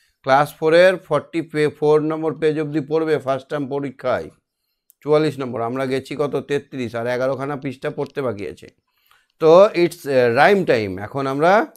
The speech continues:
ছন্দে ছন্দে সময়টা কাটাবো। এখন হচ্ছে কবিতার সময়।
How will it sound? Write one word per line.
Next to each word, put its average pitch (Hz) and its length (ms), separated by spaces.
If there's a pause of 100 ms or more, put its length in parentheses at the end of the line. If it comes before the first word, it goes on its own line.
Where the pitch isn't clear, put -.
(800)
ছন্দে 208 460
ছন্দে 139 760
সময়টা 120 440
কাটাবো। 92 440 (600)
এখন 127 360
হচ্ছে 175 460 (200)
কবিতার 185 360
সময়। 90 440